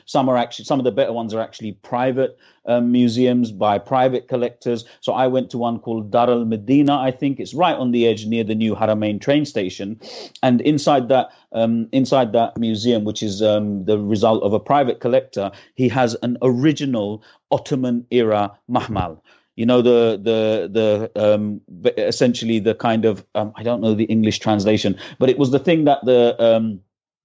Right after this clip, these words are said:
that the Ottoman caravans would carry from, you know, whatever city they left at the front, um, of the, um, Hajj caravan, and inside would normally be the kiswa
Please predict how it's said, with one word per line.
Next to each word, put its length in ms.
that 240
the 160
Ottoman 600
caravans 640
would 220
carry 500
from, 600
you 100
know, 140
whatever 280
city 320
they 220
left 540
at 160
the 60
front, 400
um, 500
of 300
the, 480
um, 320
Hajj 340
caravan, 520
and 180
inside 460
would 320
normally 380
be 380
the 80
kiswa 480